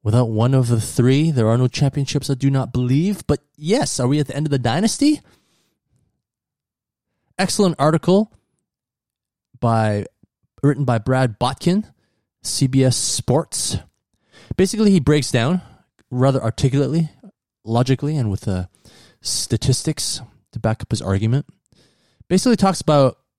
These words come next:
how Kerr has been super reluctant to play pick and roll with, in his opinion, the best pick and roll player of all time since Steph Curry, and how effective the pick and roll has been against the Lakers. And we've seen it. Getting to the paint, coming off the pick and roll quite a bit.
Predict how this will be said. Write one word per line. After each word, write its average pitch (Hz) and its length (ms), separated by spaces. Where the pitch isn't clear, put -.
how 139 140
Kerr 147 260
has 131 100
been 120 200
super 135 260
reluctant 110 560
to - 80
play 110 260
pick - 240
and 110 100
roll 113 240
with, - 260
in 101 80
his 120 140
opinion, 95 320
the 90 80
best 104 320
pick 117 120
and 104 80
roll 107 140
player 87 220
of 85 100
all 95 80
time 98 300
since 90 180
Steph - 220
Curry, 104 320
and 101 100
how 110 160
effective 107 680
the 117 80
pick - 180
and 117 100
roll 117 140
has 101 220
been 127 380
against 123 240
the 135 60
Lakers. 95 220
And 123 40
we've 190 120
seen 330 220
it. - 140
Getting 151 240
to 147 80
the 120 80
paint, 139 380
coming 147 240
off 143 160
the - 80
pick 147 160
and 143 100
roll 147 180
quite 151 220
a 135 40
bit. 143 280